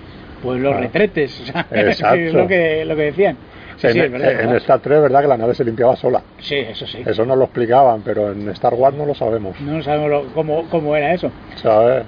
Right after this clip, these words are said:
Speaker 2: Y Chewbacca tendría que ser agradable lo que dejara en el cuarto de baño.
Speaker 1: Hostias, eh, Chewbacca, eh, tendría que un baño para él solo,
Speaker 2: Sí,
Speaker 1: yo creo.
Speaker 2: sí, sí,
Speaker 1: Sobre todo
Speaker 2: sí.
Speaker 1: en la,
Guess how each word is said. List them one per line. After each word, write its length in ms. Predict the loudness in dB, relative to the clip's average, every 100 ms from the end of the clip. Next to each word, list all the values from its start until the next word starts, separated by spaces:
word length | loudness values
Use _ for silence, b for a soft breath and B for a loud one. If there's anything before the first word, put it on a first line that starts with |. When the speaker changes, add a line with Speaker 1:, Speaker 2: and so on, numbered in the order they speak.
| -4
Speaker 2:
Y 100 | -4
Chewbacca 600 | 2 4 4 4 6 4
tendría 340 | 2 2 2 2
que 80 | 0
ser 160 | 2
agradable 480 | 2 4 4 4 4
lo 120 | 2
que 80 | 2
dejara 340 | 0 0 -2
en 80 | -2
el 60 | -2
cuarto 260 | -2 0 0
de 80 |
baño. 260 | 0 -2 -6
Speaker 1:
Hostias, 340 | -6 -8 -16 -14
eh, 600 | -12 -12 -12 -12 -12 -12
Chewbacca, 640 | -8 -4 -4 -2 -2 0
eh, 220 | 0 -2 -4
tendría 220 | -2 -2
que 80 | -2
un 80 | 0
baño 180 | 0
para 120 | 2 0
él 60 |
solo, 260 | 0 -8 -8
Speaker 2:
Sí, 220 | -10 -2
Speaker 1:
yo 60 | 0
creo. 120 | 0
Speaker 2:
sí, 140 | 0 0
sí, 100 | 0
Speaker 1:
Sobre 160 | 0
todo 120 | 2 2
Speaker 2:
sí. 40 |
Speaker 1:
en 80 | 2
la, 120 | 0